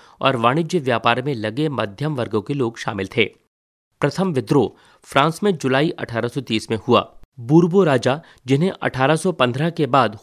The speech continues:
हुई रूढ़िवादी प्रतिक्रिया के दौरान सत्ता से बहाल किया गया था, उन्हें अब उदारवादी क्रांतिकारियों ने उखाड़ फेंका। उनकी जगह एक संवैधानिक राजतंत्र स्थापित किया गया, जिसका अध्यक्ष लुई फिलिप था।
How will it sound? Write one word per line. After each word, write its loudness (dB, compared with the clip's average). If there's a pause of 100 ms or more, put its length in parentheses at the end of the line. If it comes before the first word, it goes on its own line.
हुई 2
रूढ़िवादी 0
प्रतिक्रिया -2
के -2
दौरान 2
सत्ता 0
से -2
बहाल -4
किया 0
गया 0
था, -2 (320)
उन्हें 2
अब 0
उदारवादी 0
क्रांतिकारियों -2
ने -2
उखाड़ -6
फेंका। -2 (400)
उनकी 0
जगह 0 (260)
एक -4
संवैधानिक 0
राजतंत्र 0
स्थापित -4
किया 0
गया, 0 (260)
जिसका -2
अध्यक्ष -2 (360)
लुई 2
फिलिप 0
था। -10